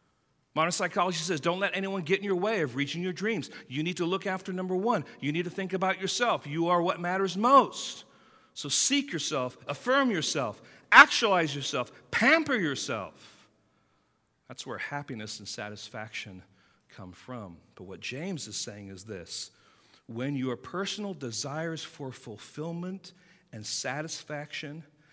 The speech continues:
take precedent over your loyalty to God and love for the brethren, it is war.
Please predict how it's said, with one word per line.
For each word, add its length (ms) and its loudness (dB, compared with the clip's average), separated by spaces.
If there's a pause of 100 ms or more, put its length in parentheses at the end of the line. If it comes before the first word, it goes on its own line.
(280)
take 380 -4
precedent 680 -4
over 240 -6
your 220 -4
loyalty 500 -6
to 180 -10
God 540 -6
and 240 -10
love 220 -6
for 120 -16
the 120 -14
brethren, 640 -8 (520)
it 320 -8 (260)
is 460 -8 (540)
war. 340 -16